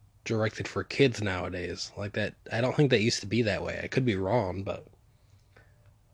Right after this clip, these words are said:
I don't, I don't know. I feel like, you know, movies like Frozen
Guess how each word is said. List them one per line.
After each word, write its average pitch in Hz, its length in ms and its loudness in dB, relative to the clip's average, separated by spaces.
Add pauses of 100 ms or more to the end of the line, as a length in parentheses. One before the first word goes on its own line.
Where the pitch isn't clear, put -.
(340)
I 107 80 -2
don't, 117 320 0 (140)
I 110 80 -2
don't 120 140 4
know. 117 220 2
I 98 80 0
feel 123 200 0
like, 110 340 -2 (360)
you 107 120 -6
know, 101 220 -6 (320)
movies 113 340 4
like 107 140 -2
Frozen 104 760 2